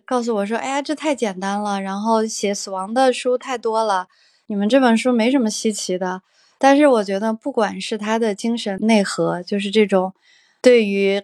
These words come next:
死亡的这种，不能说，就是很欢欣鼓舞的在面对死亡这样一个沉重的话题的这种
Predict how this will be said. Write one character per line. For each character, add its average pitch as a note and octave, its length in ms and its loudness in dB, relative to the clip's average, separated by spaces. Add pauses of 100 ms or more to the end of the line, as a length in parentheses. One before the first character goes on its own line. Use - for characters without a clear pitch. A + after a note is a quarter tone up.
(100)
死 - 260 -2
亡 G3 260 0
的 A#3 100 -2
这 A3 200 0
种， F#3 500 -8 (220)
不 D4 100 2
能 C#4 200 6
说， D4 140 0
就 D#4 160 -4
是 D#4 240 -2
很 A3 320 -4
欢 D#4 320 2
欣 D4+ 280 0
鼓 B3 300 -4
舞 F#3+ 140 -6
的 F#3 200 -10
在 G3 280 -6
面 G3+ 280 -12
对 G3 200 -12
死 - 200 -4
亡 F3 280 -4
这 G#3+ 80 -2
样 G#3 180 4
一 F3+ 80 -8
个 F#3+ 120 -2
沉 F3 260 -10
重 G#3 220 -8
的 F3+ 100 -12
话 F#3 300 -8
题 F3+ 400 -12 (300)
的 F#3+ 160 2
这 G#3 160 2
种 F#3 420 -2